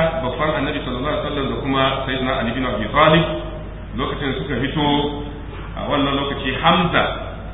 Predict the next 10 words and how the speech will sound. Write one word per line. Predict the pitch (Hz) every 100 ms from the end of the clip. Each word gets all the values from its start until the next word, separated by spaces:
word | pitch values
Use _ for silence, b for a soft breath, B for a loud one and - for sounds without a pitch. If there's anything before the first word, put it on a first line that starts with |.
| - - - - - - - -
ya, | 104 131 135 135 135 135 -
ya | 123
yi | 135
faɗa | 127 120 123
da | -
Shayba | - 139 131 127
bin | 127
Rabi'a, | 117 113 151 175 143 - - - - - - - - - - - - - -
da | 104
ya, | 123